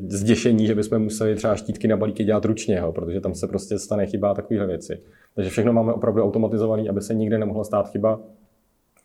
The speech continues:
Pro nás je to lepší, že v uvozovkách to může dělat kdokoliv, tu práci u nás. Samozřejmě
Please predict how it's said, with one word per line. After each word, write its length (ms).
Pro 100
nás 160
je 60
to 100
lepší, 300
že 280
v 60
uvozovkách 380
to 60
může 140
dělat 140
kdokoliv, 520
tu 60
práci 340
u 60
nás. 420
Samozřejmě 460